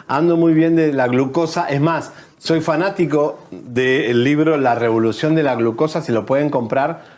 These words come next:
para que no te agarren a-, estas, eh, adicciones a lo, a lo dulce. Bueno, l-, el proceso de momificación, mi amor, es con sal, no con azúcar, así que mo-, momia diabética no me digas.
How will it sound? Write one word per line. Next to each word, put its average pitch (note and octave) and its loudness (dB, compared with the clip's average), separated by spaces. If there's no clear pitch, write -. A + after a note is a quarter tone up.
para A2+ -2
que A#2 -2
no C#3+ -2
te D3+ -2
agarren D3 0
a-, C3+ -6
estas, B2+ -6
eh, A2 0
adicciones B2+ -2
a G#2+ -2
lo, G2 0
a G#2+ 0
lo G#2 0
dulce. E3+ 0
Bueno, D3 0
l-, F3+ 2
el G#3+ 0
proceso A#3 0
de B3 0
momificación, G3 0
mi C3 2
amor, B2 0
es F#3+ -4
con F3 0
sal, A#2+ -2
no B2 -2
con A#2 0
azúcar, F#2+ -4
así F#2 -4
que C#3 -2
mo-, C3+ -2
momia E3 0
diabética D3 -2
no A2+ -2
me A#2 -2
digas. E2 -4